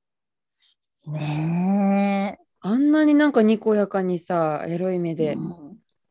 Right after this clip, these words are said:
Speaker 2: 満足したんだって思ったの、クーパーと。
Speaker 1: うんうんうんうん。
Speaker 2: だけど結局やっぱり、あの、どっちも取れないのかなと思った。危険なセックスじゃないけど、ちょっとヒヤッてすることを旦那に求めることができないっていうの？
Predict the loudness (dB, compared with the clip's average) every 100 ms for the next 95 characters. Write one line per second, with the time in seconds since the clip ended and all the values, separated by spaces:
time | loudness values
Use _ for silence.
0 | _ -8 -2 -2 -2 -2 -2 0 0 2
1 | 0 -2 -6 -8 -8 -6 -4 -6 -4 -4
2 | -2 -2 -2 -4 -6 _ _ _ _ _
3 | _ -2 0 2 2 0 0 0 -2 -2
4 | -4 -6 -6 -6 -4 0 2 0 -2 -4
5 | _ _ _ -2 0 2 4 4 4 0
6 | 2 4 4 0 _ _ -20 -20 _ -10
7 | -8 -4 -2 -2 0 0 2 2 2 2
8 | 0 -2 -2 -4 -4 -4 -4 -6 -8 -10
9 | -12 _ -18 -8 0 2 4 2 2 -2
10 | _ -14 -10 -6 -4 -2 0 0 -2 -2
11 | -6 -4 -4 0 0 0 -6 -4 -4 -4
12 | -2 0 0 2 2 0 0 -2 -2 -2
13 | -2 -2 -2 -4 -8 -8 -6